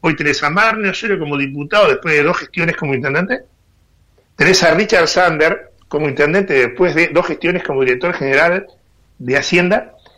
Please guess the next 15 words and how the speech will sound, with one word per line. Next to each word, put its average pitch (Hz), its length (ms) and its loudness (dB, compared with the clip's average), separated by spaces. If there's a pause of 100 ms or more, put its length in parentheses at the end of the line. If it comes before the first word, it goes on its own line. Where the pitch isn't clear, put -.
(200)
Y 165 140 0
tenés 190 360 2
otros 247 300 2
directores 135 340 2
generales 180 300 0
que 147 140 0
vienen 202 320 2
sumándose 180 640 0
y 196 180 0
que 143 160 -6
son 202 380 0 (280)
potenciales 170 520 0
candidatos 160 420 0
a 143 60 0
futuro. 143 420 0